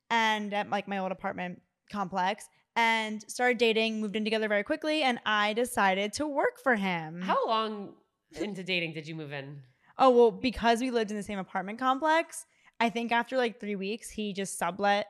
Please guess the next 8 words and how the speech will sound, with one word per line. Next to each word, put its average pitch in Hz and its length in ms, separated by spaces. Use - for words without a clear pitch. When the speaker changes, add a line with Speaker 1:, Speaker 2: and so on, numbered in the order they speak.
Speaker 1:
his 185 280
apartment 196 380
and 190 100
moved 180 200
into 175 200
mine. - 440
Speaker 2:
Carly, 294 300
what? 240 680